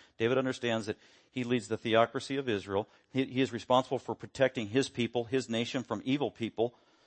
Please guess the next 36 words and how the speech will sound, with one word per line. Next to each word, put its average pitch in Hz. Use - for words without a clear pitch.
that 110
were 101
illegitimate, 120
that 110
were 104
violating 127
the 117
covenant 107
that 104
God 113
gave 123
through 139
Moses. 107
So 113
part 135
of 127
what 117
David 123
is 110
praying 127
here 110
is 101
protection 123
based 117
on 123
the 107
covenant 131
that 98
God 113
gave 117
Moses 120
and 127
his 135
people 117
in 127
Deuteronomy, 117